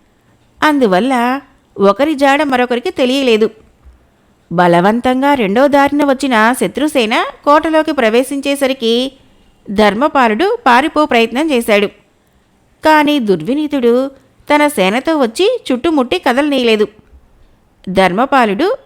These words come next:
దుర్వినీతుడిని చూసి, "ఓరి దుర్మార్గ, ఇలాంటి ద్రోహం నువ్వు చేస్తావని తెలియక,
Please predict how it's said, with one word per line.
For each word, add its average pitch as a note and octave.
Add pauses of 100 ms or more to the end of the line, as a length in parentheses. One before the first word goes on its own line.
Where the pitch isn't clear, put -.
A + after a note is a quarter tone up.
దుర్వినీతుడిని C4+
చూసి, F4 (680)
"ఓరి G#3
దుర్మార్గ, G#3 (680)
ఇలాంటి C4+
ద్రోహం G#3+
నువ్వు C#4
చేస్తావని C#4
తెలియక, B3